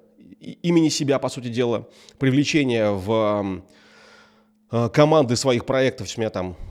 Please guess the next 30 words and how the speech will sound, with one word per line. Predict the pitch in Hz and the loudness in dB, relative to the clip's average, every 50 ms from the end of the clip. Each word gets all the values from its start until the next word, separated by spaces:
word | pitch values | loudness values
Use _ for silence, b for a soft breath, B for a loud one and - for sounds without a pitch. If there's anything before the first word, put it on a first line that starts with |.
| - | -10
два | - 113 127 135 | -4 0 0 0
десятка | 120 120 - 147 - - - - | 0 -2 -2 -2 -2 -2 -4 -6
портфельных | - 110 - - 107 98 95 | -8 -6 -4 -4 -4 -4 -2
компаний, | - 107 104 - 156 175 170 147 117 | -2 -4 -2 0 0 0 0 0 -2
как, | 117 104 - | -4 -6 -6
э, | 117 107 104 104 107 104 98 98 95 | -6 -4 -2 -2 -2 -2 -2 -4 -4
у | 85 107 113 | -4 -4 -4
инвестора | 113 110 117 117 - - 113 101 98 95 92 | -2 -2 -4 -4 -6 -6 -6 -6 -4 -4 -4
и | 92 101 | -6 -6
управляющего | 95 107 104 104 101 - 104 - | -6 -6 -6 -6 -6 -8 -8 -8
партнера, | - 104 - - 110 101 95 90 87 b b b b b b - | -8 -8 -6 -4 -6 -4 -6 -8 -12 b b b b b b -6
привлечение | 117 131 123 - 160 143 127 117 110 98 | -4 -4 0 2 2 2 2 2 0 0
сильных | - - 147 143 131 107 95 | 0 0 2 2 2 2 0
людей. | 110 101 92 117 151 226 - - _ _ _ _ _ _ _ - - _ - | -2 -2 -2 -2 -4 -4 -6 -14 _ _ _ _ _ _ _ -20 -20 _ -14
Вот, | 117 110 113 139 143 135 123 120 117 - - - - | -10 -6 -2 -2 0 0 0 -2 -4 -8 -12 -10 -6
э, | 120 110 110 110 104 101 - b b b b b b b b b b b b b b b _ _ _ _ 202 | -4 -4 -2 -2 -4 -4 -8 b b b b b b b b b b b b b b b _ _ _ _ 2
И | 185 | 4
вообще, | 170 175 160 - - - 233 269 | 6 6 4 4 4 2 2 2
если | 262 - - 165 | 2 0 0 -2
так | - 117 - - | -2 -4 -2 -2
собрать, | - - 127 123 151 220 247 233 - - - - - | 0 0 2 2 2 0 0 -2 -6 -10 -14 -16 -6
я, | 113 120 143 143 139 - - - - - 127 | -2 0 0 2 0 -2 -4 -8 -16 -10 -6
э, | - 120 120 | -4 -2 -2
для | 117 120 | -2 -2
себя | - - 160 | -4 -4 -4
стал | 151 - 151 131 127 - | -2 0 0 0 0 -2
определять, | - 113 143 135 131 135 120 | -4 -4 -4 -2 0 -2 -2
что | - - - 127 120 117 | -2 -4 -4 -2 0 0
вот, | 110 107 - - - - - - | 0 -2 -4 -6 -12 -14 -8 -6
э, | 110 101 90 | -4 -4 -6